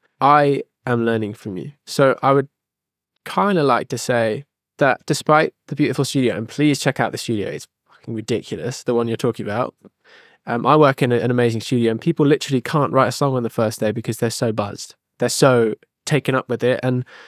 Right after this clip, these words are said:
another thing I wanna add is that, yes, a, a s-, a gorgeous friend of mine, I spoke to her recently, she said, "Most studios are underground with no lights,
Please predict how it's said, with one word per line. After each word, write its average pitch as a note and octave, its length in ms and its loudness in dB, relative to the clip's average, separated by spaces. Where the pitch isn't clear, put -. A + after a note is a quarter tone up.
another D3+ 180 4
thing D3 140 2
I C3+ 60 4
wanna C3 220 4
add B2+ 220 2
is A#2 240 0
that, - 200 -6
yes, - 560 -2
a, C#3 80 -4
a - 40 -4
s-, - 200 -4
a D3 80 0
gorgeous C#3+ 380 2
friend C3 180 2
of B2+ 60 2
mine, A#2+ 140 2
I A#2+ 40 0
spoke A#2+ 260 0
to C3+ 100 -2
her B2+ 120 2
recently, A#2+ 520 -2
she C3 200 -4
said, B2+ 320 0
"Most D3 640 0
studios D#3+ 480 2
are C#3+ 100 2
underground C3+ 720 2
with B2 140 -4
no C#3 180 2
lights, A#2 580 -2